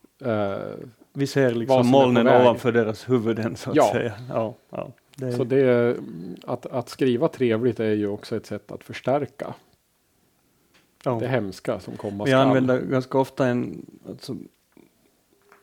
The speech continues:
Speaker 2: m-, man jobbar med språket, eller jag försöker, jag, jag har en bakgrund som poet, jag har på
Speaker 1: Mm.
Speaker 2: något sätt fått i mig från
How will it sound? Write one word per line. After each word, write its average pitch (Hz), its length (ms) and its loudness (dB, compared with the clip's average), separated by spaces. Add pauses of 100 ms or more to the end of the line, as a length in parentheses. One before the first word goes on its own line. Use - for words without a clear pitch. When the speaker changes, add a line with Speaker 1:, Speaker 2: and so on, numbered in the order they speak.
(240)
Speaker 2:
m-, 143 180 -6
man 143 160 0
jobbar 139 320 4
med 127 160 2
språket, - 640 -2 (320)
eller 135 180 -2
jag 139 160 0
försöker, 131 540 -4
jag, 123 200 -2
jag 123 60 -6
har 113 100 -10
en 131 160 -6
bakgrund 127 440 -4
som 117 160 -10
poet, 123 500 0
jag 117 80 -6
har 110 60 -8
på 120 60 -6
Speaker 1:
Mm. 123 80 0
Speaker 2:
något 165 100 0
sätt 220 100 -10
fått - 220 -10
i 127 100 -4
mig 120 180 -6
från 113 300 -12